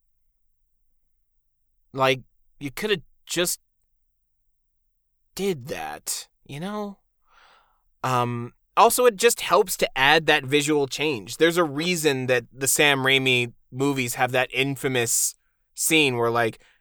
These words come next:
Toby goes to put the glasses on and it's blurry and he, like, takes them off. Like, that's a visual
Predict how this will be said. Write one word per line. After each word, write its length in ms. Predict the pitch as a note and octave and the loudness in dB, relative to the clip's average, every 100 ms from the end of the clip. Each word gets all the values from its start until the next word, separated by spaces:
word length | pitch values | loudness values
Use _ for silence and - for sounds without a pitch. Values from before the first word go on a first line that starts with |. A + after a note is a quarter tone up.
| _ - | _ -10
Toby 360 | - D3 C#3+ C3 | 2 4 4 4
goes 220 | C3+ B2+ | 2 0
to 60 | - | -4
put 200 | - C3 | -6 -4
the 80 | A#2+ | 0
glasses 420 | B2 B2 B2 B2 | 4 4 2 -2
on 200 | A#2 A#2 | 0 0
and 100 | A#2 | -4
it's 80 | A#2 | -8
blurry 560 | A2+ A#2+ B2+ A#2+ A#2+ | -4 2 4 6 4
and 100 | A2+ | 0
he, 80 | A#2 | -2
like, 320 | A#2+ A#2 - | -2 -2 -6
takes 240 | - A#2+ - | -4 -4 -2
them 160 | A#2 | 0
off. 180 | A#2 A#2+ - - | 2 2 -2 2
Like, 280 | F3+ - - _ _ _ _ - | 2 2 -14 _ _ _ _ -8
that's 360 | D#3 D#3+ - | 2 4 6
a 80 | E3 | 2
visual 880 | C3 D3 C#3 C3+ B2+ B2+ G#2+ G2+ | 4 2 2 0 -2 -2 -2 -6